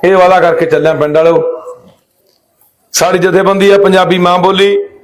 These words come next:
ਸਤਿਕਾਰ ਜਥੇਬੰਦੀ। ਜੁੜਨਾ ਚਾਹੁੰਦੇ ਹੋ ਤਾਂ ਜੁੜ ਜਿਓ ਬਾਈ,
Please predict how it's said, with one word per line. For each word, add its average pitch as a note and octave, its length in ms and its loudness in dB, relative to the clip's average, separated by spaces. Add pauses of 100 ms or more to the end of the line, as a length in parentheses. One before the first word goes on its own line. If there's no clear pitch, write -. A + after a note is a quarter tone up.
(320)
ਸਤਿਕਾਰ E3+ 460 0
ਜਥੇਬੰਦੀ। F3+ 800 -2 (360)
ਜੁੜਨਾ F3 400 2
ਚਾਹੁੰਦੇ G3+ 400 2
ਹੋ G3 220 2 (640)
ਤਾਂ F#3 140 -4
ਜੁੜ F3 220 0
ਜਿਓ F3+ 200 0
ਬਾਈ, F#3 320 2